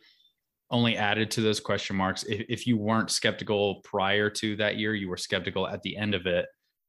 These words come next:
And I do think you're right. Like, this trade probably comes down to how you view Pache as a player moving forward. Is he going to be a guy who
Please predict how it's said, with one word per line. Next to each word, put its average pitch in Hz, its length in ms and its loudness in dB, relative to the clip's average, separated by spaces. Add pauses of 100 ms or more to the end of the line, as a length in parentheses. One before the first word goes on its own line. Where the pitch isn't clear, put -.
(120)
And 117 120 2
I 113 80 2
do 120 180 2
think 123 260 0
you're 95 140 2
right. 95 280 2
Like, 90 160 -4
this 107 200 -4
trade 107 360 0
probably 95 480 0
comes 92 320 -4
down 95 220 0
to 87 420 -2 (320)
how 123 180 2
you 117 220 4
view 101 260 2
Pache 107 800 2 (300)
as 113 160 2
a 123 60 0
player 113 260 4
moving 107 320 0
forward. 98 480 -2
Is 117 140 0
he 113 120 2
going 107 320 0
to 104 100 -4
be 98 180 0
a 95 100 0
guy 95 380 0
who 90 480 -4